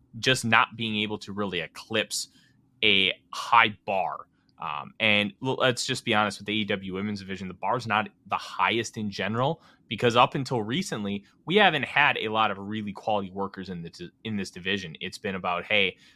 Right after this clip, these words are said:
we need to just keep this afloat. We need to develop the y-, the young women on our roster and get them to that level." But in order to get that to that level, you are going to have some struggles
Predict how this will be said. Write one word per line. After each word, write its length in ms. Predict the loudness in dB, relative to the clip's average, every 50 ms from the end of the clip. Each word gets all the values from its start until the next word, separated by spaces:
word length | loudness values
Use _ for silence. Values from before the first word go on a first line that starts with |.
| _ _ -12
we 200 | -6 -2 0 0
need 200 | 0 0 0 -2
to 100 | -4 -4
just 240 | -6 -8 -10 -8 -6
keep 200 | -6 -6 -4 -4
this 200 | -6 -8 -6 -8
afloat. 480 | -12 -6 0 4 4 6 6 4 2 -4 _ _ _ _
We 100 | -4 -2
need 200 | -2 -2 -2 -4
to 100 | -6 -8
develop 580 | -10 -10 -10 -4 0 2 2 2 2 0 -2 -6
the 160 | -6 -6 -4
y-, 320 | -4 -6 -6 _ _ -6 -4
the 100 | -4 -2
young 340 | 2 2 2 2 2 0
women 280 | 0 0 0 0 -2 -4 0
on 160 | 0 2 2
our 160 | 2 0 -2 -2
roster 400 | 2 2 4 2 2 0 -4 -8
and 160 | -8 -10 -12 -4 -2
get 200 | -2 -2 0 -2
them 180 | -2 -4 -4
to 160 | -4 -6 -4 -2
that 240 | 0 0 0 2
level." 380 | 2 2 2 2 2 -2 -2 -4 _ _ _ _ -2
But 80 | 0
in 80 | 2 2
order 180 | 2 0 -2 -2
to 60 | 0
get 180 | 2 2 4
that 200 | 4 4 4 4 2 _ _ _
to 100 | -10 -6 -2
that 200 | -2 -2 0 2
level, 300 | 2 2 2 2 -2 -4
you 320 | -4 -6 -8 -8 -8 -4 -2
are 120 | -2 -2
going 300 | -2 -4 -4 -4 -4 -4
to 60 | -4 -6
have 220 | -8 -10 -10 -10
some 160 | -10 -10 -10
struggles 600 | -12 -10 -10 -10 -10 -10 -10 -10 -10 -10 -10 -10